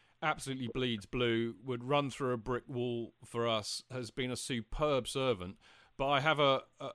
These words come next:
a fear at the moment that he's on the downward slope as a, as a player, really, and, and, and I think, I think we're vulnerable there. And it was interesting to see Alonso playing against Leicester. I mean, I don't think he set the world alight in that game particularly, but what I do think is it,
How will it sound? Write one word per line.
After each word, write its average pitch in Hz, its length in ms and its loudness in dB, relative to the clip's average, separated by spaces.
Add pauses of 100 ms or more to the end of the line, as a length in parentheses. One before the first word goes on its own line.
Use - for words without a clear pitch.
a 131 100 -4
fear 135 520 4
at 113 100 -2
the 131 60 -6
moment 120 420 0
that 110 160 -2
he's 113 360 -4 (400)
on 135 160 -2
the 123 60 0
downward 123 480 2
slope 127 480 0 (180)
as 113 140 -6
a, - 80 -6
as 120 100 -4
a 113 80 -2
player, 135 400 2
really, 110 400 4
and, 107 100 -2
and, 110 640 -6 (140)
and 104 240 -10 (440)
I 131 120 -2
think, 147 340 -4
I 143 80 0
think 143 240 -2
we're 135 100 2
vulnerable 120 580 4
there. 107 300 2
And 127 160 -2
it 131 40 0
was 139 120 -2
interesting 151 300 0
to 120 80 -6
see 147 160 2
Alonso 135 460 4
playing 127 320 2
against 120 200 0
Leicester. 139 300 0
I 110 60 2
mean, 123 120 0
I 135 40 2
don't 139 180 2
think 117 140 -6
he 107 60 -6
set 127 200 0
the 120 80 -2
world 127 240 6
alight 101 320 2
in 104 100 -2
that 101 180 -4
game 107 200 0
particularly, 110 520 -2
but 113 200 2 (340)
what 131 140 4
I 127 80 8
do 151 220 4
think 113 320 0
is 117 140 2
it, 101 200 0